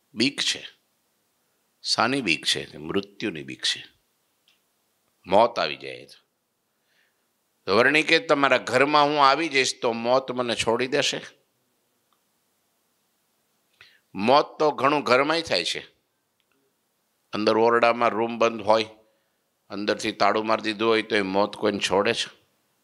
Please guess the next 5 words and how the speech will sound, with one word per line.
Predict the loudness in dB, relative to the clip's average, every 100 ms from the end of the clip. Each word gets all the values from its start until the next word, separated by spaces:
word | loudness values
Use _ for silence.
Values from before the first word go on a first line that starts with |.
| _ -20 _ _ _ _ -4
મોત | 0 2 4
આવશે | 2 2 -4
તો | -6
ત્યાંય | -4 0 0
આવશે. | 0 -2 -2 -2